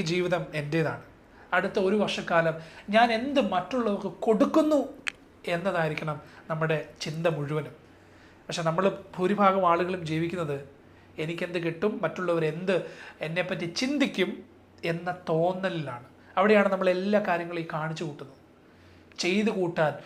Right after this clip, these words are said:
വാരിക്കൂട്ടാൻ, സമ്പാദിക്കാനൊക്കെ നമ്മൾ ശ്രമിക്കുന്നത് മറ്റുള്ളവരുടെ റെസ്പെക്റ്റ്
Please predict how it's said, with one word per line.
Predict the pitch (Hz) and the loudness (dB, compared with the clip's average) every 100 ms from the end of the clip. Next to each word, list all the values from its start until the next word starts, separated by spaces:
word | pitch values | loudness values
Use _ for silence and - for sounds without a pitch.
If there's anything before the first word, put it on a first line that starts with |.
| - - 165 | -16 2 8
വാരിക്കൂട്ടാൻ, | 190 214 208 208 170 165 143 - | 10 8 4 -2 -2 -4 -6 -6
സമ്പാദിക്കാനൊക്കെ | 165 165 170 165 170 160 190 175 | -8 -4 -4 -4 -6 -8 -8 -8
നമ്മൾ | 165 165 | -8 -8
ശ്രമിക്കുന്നത് | 160 156 170 165 147 139 - - - 165 | -8 -8 -6 -6 -6 -8 -16 -20 -6 -4
മറ്റുള്ളവരുടെ | 160 202 180 170 160 160 | -2 -2 -2 -2 -2 -4
റെസ്പെക്റ്റ് | 160 - 175 | -4 -6 -4